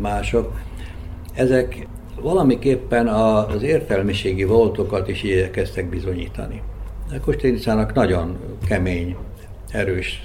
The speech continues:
szerb nemzeti érzelmei voltak, de ő azt is akarta mutatni, hogy egy, egy igazi szerb az a kisebbségi jogok felé is mutat érdeklődést.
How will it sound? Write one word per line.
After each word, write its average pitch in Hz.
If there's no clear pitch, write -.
szerb 95
nemzeti 92
érzelmei 90
voltak, 107
de 139
ő 160
azt 175
is 104
akarta 98
mutatni, 120
hogy 95
egy, 98
egy 104
igazi 98
szerb 131
az 123
a 117
kisebbségi 95
jogok 101
felé 95
is 92
mutat 107
érdeklődést. 95